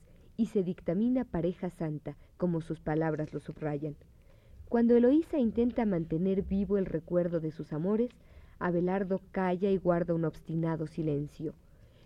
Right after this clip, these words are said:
Cuando ella le pide que la instruya en la religión, Abelardo contesta con largas cartas que pueden servir de ejemplo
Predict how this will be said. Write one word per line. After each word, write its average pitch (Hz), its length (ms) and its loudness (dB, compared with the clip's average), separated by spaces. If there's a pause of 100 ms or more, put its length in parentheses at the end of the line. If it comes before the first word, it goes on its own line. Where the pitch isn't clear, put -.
Cuando 196 320 2
ella 233 280 2
le 202 120 0
pide 165 300 -2
que 170 120 -4
la 160 100 2
instruya 170 540 -2
en 151 100 -2
la 147 100 -4
religión, 180 500 0 (420)
Abelardo 175 460 0
contesta 170 560 -4
con 156 260 -4
largas 190 460 -2
cartas 196 400 -4 (280)
que 254 120 2
pueden 269 320 2
servir 196 400 -2
de 175 100 0
ejemplo 170 580 0